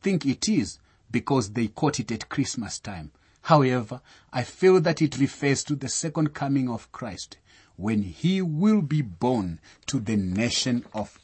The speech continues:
Israel. This is a complete prophecy of the Lord Jesus Christ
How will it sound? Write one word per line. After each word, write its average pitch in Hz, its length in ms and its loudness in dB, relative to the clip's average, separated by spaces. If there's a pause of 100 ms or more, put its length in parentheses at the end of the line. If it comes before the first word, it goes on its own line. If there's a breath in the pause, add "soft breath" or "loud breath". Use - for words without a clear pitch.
(160)
Israel. 80 600 -4 (800 soft breath)
This 120 240 2
is 123 120 4
a 127 80 0
complete 147 720 2
prophecy 135 580 0
of 104 180 -8
the 104 100 -2
Lord 135 280 4
Jesus 143 460 -2
Christ - 440 -10